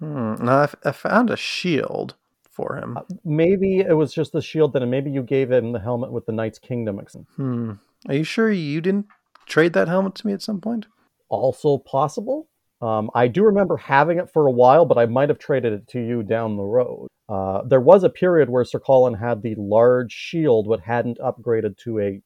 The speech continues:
Speaker 2: a knight. So it could be I'm remembering the period before I traded that.
Speaker 1: So what did you do with the large shield, uh, Royal Knight shield that you got?
Speaker 2: The large Royal Knight shield was tucked onto a stub in the Royal Knight castle that, 'cause there's, there's a,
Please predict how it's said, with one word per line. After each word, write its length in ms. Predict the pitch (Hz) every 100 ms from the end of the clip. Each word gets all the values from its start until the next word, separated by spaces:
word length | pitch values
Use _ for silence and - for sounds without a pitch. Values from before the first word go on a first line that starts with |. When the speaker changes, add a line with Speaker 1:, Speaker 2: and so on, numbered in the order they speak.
| -
Speaker 2:
a 120 | 101
knight. 400 | 101 110 110 _ _
So 420 | _ - 110 101 -
it 200 | 135 127
could 140 | 147
be 120 | 127
I'm 180 | 127 135
remembering 460 | 127 127 127 123 110
the 80 | 110
period 460 | - 123 110 92
before 440 | 104 - 117 123 107
I 100 | 101
traded 240 | - -
that. 160 | - -
Speaker 1:
So 140 | -
what 160 | 196 254
did 180 | 339 -
you 80 | 247
do 180 | 233
with 200 | 233 220
the 100 | 220
large 380 | 208 180 175 160
shield, 480 | - - 240 247 127
uh, 160 | 131 131
Royal 240 | 156 190
Knight 200 | - -
shield 280 | - - -
that 120 | -
you 60 | -
got? 320 | - - - - _ _ 131
Speaker 2:
The 180 | 180
large 460 | 175 175 247 311 220
Royal 260 | 220 262 269
Knight 260 | 269 247
shield 540 | - 240 247 262 262 190
was 380 | 170 156 - _
tucked 420 | - 208 214 - 180
onto 460 | 175 196 190 190
a 100 | 165
stub 520 | 156 - - 175 190
in 160 | 196 160
the 80 | 156
Royal 280 | 160 170 156
Knight 240 | 165 165
castle 640 | - 139 160 - 208 214 202
that, 300 | 139 135 - _ - 131 _
'cause 140 | 135
there's, 300 | 117 123 113 -
there's 220 | 127 107
a, 260 | 123 113